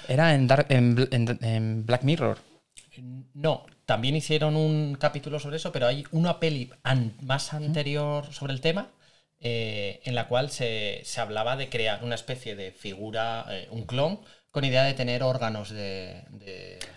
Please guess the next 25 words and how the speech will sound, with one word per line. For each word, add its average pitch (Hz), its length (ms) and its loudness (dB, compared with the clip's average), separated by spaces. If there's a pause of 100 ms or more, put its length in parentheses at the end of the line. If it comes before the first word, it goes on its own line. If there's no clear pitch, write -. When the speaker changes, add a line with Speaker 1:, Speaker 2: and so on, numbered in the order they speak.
Speaker 1:
Ah, 143 420 4
buf, 143 400 4
que 123 80 2
era 131 200 10
de 123 460 6
Andrew 139 340 4
Garfield, 147 880 6 (440)
eh, 127 1000 4
salía 120 240 2
Andrew 139 180 4
Garfield, 143 500 4
yo, 127 140 4 (680)
¿no 110 100 -6
era 113 160 4
Keira 135 220 4
Knightley? 180 600 2 (340)
Y 131 460 4
en 123 80 6
una 139 80 8
Speaker 2:
Andrew 127 60 4
Speaker 1:
película 147 280 6
inglesa 151 300 6
Speaker 2:
Garfield. 151 60 6
Speaker 1:
llamada, 147 400 6
eh, 117 640 0